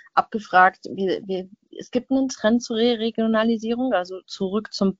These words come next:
Bauern um die Ecke. Ähm, sehr stark auch getrieben durch diesen ganzen Sustainability-Nachhaltigkeitskomplex, eher bei der jüngeren Ge-,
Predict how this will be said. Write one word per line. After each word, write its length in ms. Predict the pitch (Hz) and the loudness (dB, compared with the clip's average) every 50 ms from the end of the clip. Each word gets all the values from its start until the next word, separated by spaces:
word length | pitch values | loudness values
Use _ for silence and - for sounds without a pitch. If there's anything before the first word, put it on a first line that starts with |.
| _ _ _ | _ _ _
Bauern 360 | - 180 180 190 202 202 196 | 2 4 6 6 6 4 2
um 120 | 185 202 196 | 0 -2 -2
die 140 | 185 185 - | -4 -4 -6
Ecke. 320 | - 214 - - 302 349 _ _ - - - - - - _ _ _ - | -8 -8 -4 -6 -6 -6 _ _ -20 -20 -20 -20 -20 -20 _ _ _ 4
Ähm, 680 | 190 196 202 196 190 196 196 196 196 196 190 190 175 - _ _ _ _ _ _ _ _ _ - 190 - _ | 6 8 8 8 6 4 0 -2 -4 -4 -6 -8 -12 -18 _ _ _ _ _ _ _ _ _ -20 -20 -20 _
sehr 200 | - 147 196 208 | -6 0 0 0
stark 220 | 226 - 220 202 202 | 2 4 2 4 4
auch 140 | - 196 | 2 -2
getrieben 340 | - 202 196 190 - 208 202 | -4 -8 -10 -8 -6 -4 -2
durch 140 | 196 196 190 | -2 -4 -4
diesen 580 | - 196 185 185 185 185 180 185 180 180 185 196 | -4 -6 -6 -4 -4 -4 -4 -4 -6 -8 -8 -4
ganzen 400 | - 175 185 196 - - 202 196 | -2 -2 -2 -2 -4 -4 -6 -6
Sustainability-Nachhaltigkeitskomplex, 2000 | - 196 - - 185 185 185 185 175 190 202 233 226 - 202 196 180 190 208 214 - 226 233 - - _ - 214 226 - - 226 226 - - 254 262 - - _ - - - - _ - | -6 -8 -8 -4 -2 -2 0 0 -2 0 -2 -2 -2 -2 -2 -2 0 -2 -2 -2 -2 -4 -4 -4 -10 _ -2 -2 -2 -2 -4 -4 -4 -2 -2 -4 -4 -4 -16 _ -20 -20 -20 -18 _ 0
eher 220 | - 202 220 226 | 6 8 8 8
bei 440 | 208 202 196 196 196 196 196 196 - - | 8 8 6 6 8 6 4 2 0 -4
der 540 | - 180 180 175 180 180 175 175 - - | -2 -2 0 0 -2 -4 -4 -6 -8 -8
jüngeren 400 | 196 196 208 233 247 240 247 254 | -6 -4 -2 0 0 0 -2 -4
Ge-, 260 | 247 233 233 226 226 | -2 -2 0 -2 -2